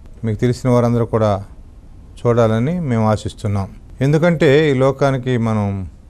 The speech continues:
కొన్ని సంవత్సరాలు మాత్రమే జీవించుటకు వచ్చాం. వచ్చినప్పుడు పవిత్రంగా వచ్చాం.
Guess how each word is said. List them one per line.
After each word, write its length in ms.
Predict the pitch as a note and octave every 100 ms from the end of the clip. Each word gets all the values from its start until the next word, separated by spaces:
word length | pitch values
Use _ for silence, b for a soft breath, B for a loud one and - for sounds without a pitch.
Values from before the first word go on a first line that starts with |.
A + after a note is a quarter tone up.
| - - b b b b b - -
కొన్ని 200 | A#2+ A#2
సంవత్సరాలు 540 | B2+ C3 C3 D#3 D3+
మాత్రమే 440 | C#3 C#3 C#3 D3+
జీవించుటకు 540 | B2+ B2+ B2+ B2+ B2 A#2+
వచ్చాం. 380 | G#2+ B2+ E3+ B3 - - - - -
వచ్చినప్పుడు 460 | A#2 - B2 A#2 A2+
పవిత్రంగా 480 | A#2 A2+ A2+ A2
వచ్చాం. 360 | G#2+ G#2 C3 F3